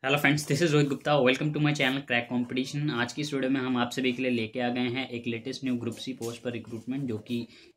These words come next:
लेटेस्ट न्यू वैकेंसीज हैं। छब्बीस जनवरी से लेटेस्ट इसके एप्लीकेशन स्टार्ट हो चुके हैं। वेरियस ग्रुप बी, ग्रुप सी पोस्ट पर रिक्रूटमेंट निकल के आ गई है, जो कि मैं आपको डिटेल में आपको बताऊंगा किस किस पोस्ट पर कितनी वैकेंसीज हैं। आपको डिटेल में सारी चीज़ आपको वीडियो में बताने वाला हूँ,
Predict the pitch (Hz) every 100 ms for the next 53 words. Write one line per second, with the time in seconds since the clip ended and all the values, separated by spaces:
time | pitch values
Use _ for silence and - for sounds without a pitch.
0 | _ 120 120 143 139 135 123 120 123 120
1 | 139 127 131 139 123 113 127 123 120 120
2 | 120 127 120 113 120 - 117 - 113 -
3 | 117 117 117 113 - 107 123 120 123 127
4 | 117 135 139 110 113 127 - 123 123 127
5 | 123 120 - 123 120 110 - 113 107 110
6 | 113 127 117 107 104 113 107 110 127 120
7 | 139 - - - 127 151 151 143 151 131
8 | 113 131 135 120 - 113 110 120 131 135
9 | 135 120 135 - 123 120 127 123 120 120
10 | 110 104 117 120 123 120 120 135 113 107
11 | 120 113 110 113 123 123 117 117 - -
12 | 110 - 107 - 113 107 113 143 110 104
13 | 101 98 98 104 110